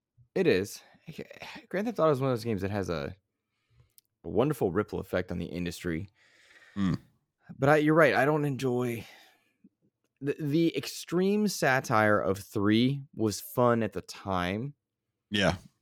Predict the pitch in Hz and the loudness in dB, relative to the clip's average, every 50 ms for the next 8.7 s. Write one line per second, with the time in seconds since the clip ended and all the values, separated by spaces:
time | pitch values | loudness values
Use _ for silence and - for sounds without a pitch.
0 | _ - 110 - 120 110 110 113 101 117 110 104 113 113 110 104 104 104 101 92 | _ -8 0 2 2 4 4 2 0 0 0 2 4 4 4 2 2 -2 -4 -4
1 | 95 101 107 98 95 101 98 92 101 92 95 92 92 92 98 95 90 90 87 90 | -4 -4 -2 -2 -2 -2 -2 -2 -2 0 0 0 0 0 -2 -4 -4 -4 -4 -2
2 | 98 101 101 98 92 95 107 95 - 82 90 85 78 87 90 87 85 82 82 82 | 0 0 2 0 0 -2 -6 -8 -8 -8 -8 -8 -6 -6 -4 -4 -4 -4 -6 -8
3 | 87 - _ _ _ _ _ _ _ - 113 104 113 123 123 120 131 135 151 180 | -12 -14 _ _ _ _ _ _ _ -4 -2 0 2 2 2 2 2 2 0 2
4 | 196 190 180 156 131 120 - _ _ _ _ _ _ _ _ _ _ _ _ _ | 2 2 2 0 -2 -4 -8 _ _ _ _ _ _ _ _ _ _ _ _ _
5 | _ _ _ _ _ _ - - 92 110 123 127 123 120 117 117 - 107 90 90 | _ _ _ _ _ _ -12 -4 -2 0 2 4 4 4 4 2 2 -2 -2 0
6 | 95 95 107 101 - - 98 90 85 87 90 90 90 - - - 92 87 87 85 | 0 -2 -2 -4 -8 -10 -8 -6 -4 -4 -4 -4 -6 -8 -8 -6 -6 -4 -4 -4
7 | 82 87 95 98 104 113 - - - _ _ _ _ _ _ _ _ _ - - | -4 -4 -4 -4 -6 -6 -10 -16 -18 _ _ _ _ _ _ _ _ _ -8 -6
8 | 95 104 95 90 85 - 92 90 87 85 82 80 78 98 | -4 -2 -4 -4 -4 -4 -6 -4 -4 -4 -6 -8 -8 -10